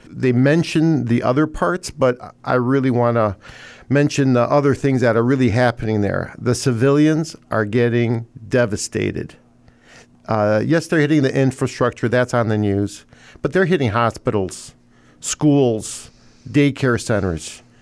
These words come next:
Another thing I think they also are focusing on are churches.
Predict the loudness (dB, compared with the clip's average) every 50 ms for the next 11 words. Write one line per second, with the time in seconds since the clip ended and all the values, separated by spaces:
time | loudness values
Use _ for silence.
0 | _ -20 -20 -20 -8 -2 0 2 2 2 0 0 -2 0 0 0 0 0 -2 -2
1 | 0 0 0 2 2 0 0 -2 -2 -2 -2 0 0 0 0 0 -2 -4 -4 -4
2 | -2 -2 0 0 0 -2 -4 -4 -8 _ _ _ _ _ _ -4 -4 -4 -2 0
3 | -2 0 0 -2 -2 -4 -4 -6 -12 -14 -16